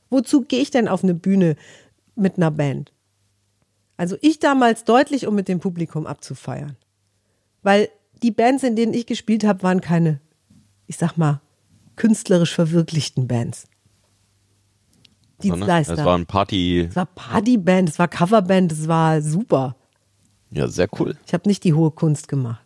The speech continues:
Speaker 2: Ich überleg gerade, ich hab das manchmal im Beruf auch, also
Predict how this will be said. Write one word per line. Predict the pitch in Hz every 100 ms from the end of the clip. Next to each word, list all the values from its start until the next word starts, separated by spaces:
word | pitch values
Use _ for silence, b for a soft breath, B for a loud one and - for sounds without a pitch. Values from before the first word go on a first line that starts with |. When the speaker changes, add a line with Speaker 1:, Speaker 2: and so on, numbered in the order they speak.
| _ _ _ _ B B B B B B B B B B
Speaker 2:
Ich | 87
überleg | 90 98 104 -
gerade, | - 117
ich | 104 -
hab | -
das | 135 -
manchmal | 107 - 139 110
im | 101
Beruf | 95 117 -
auch, | - 76 -
also | 82 87